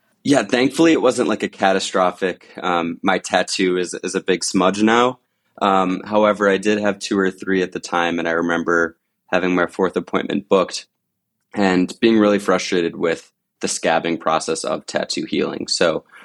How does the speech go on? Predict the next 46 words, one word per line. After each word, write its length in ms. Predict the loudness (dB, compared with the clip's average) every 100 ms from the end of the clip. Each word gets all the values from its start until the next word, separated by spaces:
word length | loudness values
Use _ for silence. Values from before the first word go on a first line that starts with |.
| -20 _
for 140 | 2
those 320 | 4 2 2
who 80 | -2
don't 260 | 2 2 2
know, 140 | 2
or 120 | 2 0
for 100 | 0
those 240 | 0 0
that 180 | -4 -2
do 220 | -2 0
even, 460 | -2 -4 -6 -8 _ _ _ _
um, 320 | 0 2 2 2
there's 220 | 2 2
a 60 |
two 240 | -2 0 0
to 80 | 0
three 220 | 2 2
week 260 | 2 -2
period 400 | -2 0 2 2
after 220 | 2 -2 -4
you 140 | -4
get 160 | -2 0
a 40 |
new 200 | 0 0
tattoo 640 | 0 -2 0 0 2 2
where 540 | 0 -2 0 0 -2 -6 _ -4
your 100 | 0
body's 340 | 0 0 -2
healing, 380 | -2 -2 -4 -10 -6
right? 240 | -4 -4
It's 120 | -8
creating 400 | -2 0 2 0
scabs, 680 | 0 0 2 0 -2 -10 -20 _ _
especially 460 | -8 0 0 2 0
if 120 | 2
you're 120 | 0
using 400 | 0 0 0 -2
a, 200 | -2 -4 -8
a 60 |
heavy 360 | -2 -2 0 -2
occlusive 460 | 0 -2 -2 -6
product 440 | -2 0 0 -2 -4
like 120 | -8
a 40 |
petroleum 560 | -8 -8 -4 -2 -2 -2
jelly. 460 | -2 2 2 0